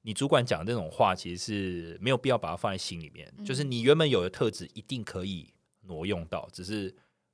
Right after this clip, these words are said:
Speaker 1: 不是那么直接。
Speaker 2: 目前还没，就是你不要否定自己，
Speaker 1: 对。嗯。
Speaker 2: 然后你现在就是要有一个敲门的这个困难，你用我们的方式去试试看，
Speaker 1: 嗯。
Speaker 2: 至少敲了一两个，你就可以展现你的价值。
Speaker 1: 没错，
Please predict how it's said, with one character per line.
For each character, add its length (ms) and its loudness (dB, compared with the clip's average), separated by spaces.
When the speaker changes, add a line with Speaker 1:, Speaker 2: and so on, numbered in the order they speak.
Speaker 1:
不 100 -6
是 100 -6
那 100 0
么 40 -2
直 80 -4
接。 80 -8
Speaker 2:
目 40 -6
前 120 -8
还 200 -8
没， 240 -16
就 140 -8
是 140 -2
你 120 -6
不 120 -6
要 200 -2
否 220 -8
定 220 -4
自 180 -6
己， 320 -16
Speaker 1:
对。 100 -18
嗯。 200 -12
Speaker 2:
然 80 -10
后 60 -8
你 100 -6
现 120 -4
在 80 -2
就 140 -4
是 120 -6
要 140 0
有 60 -4
一 80 -4
个 140 -6
敲 240 -6
门 120 -8
的 120 -10
这 100 -12
个 120 -10
困 280 -6
难， 240 -12
你 80 -12
用 160 -2
我 80 -2
们 100 -8
的 80 -6
方 240 -6
式 120 -4
去 120 -6
试 160 -8
试 200 -12
看， 240 -12
Speaker 1:
嗯。 180 -12
Speaker 2:
至 160 -4
少 160 -4
敲 240 -4
了 100 0
一 100 -4
两 240 -6
个， 220 -14
你 100 -10
就 140 -8
可 140 -8
以 40 -6
展 220 -10
现 160 -14
你 80 -14
的 160 -14
价 300 -12
值。 220 -14
Speaker 1:
没 80 -16
错， 300 -10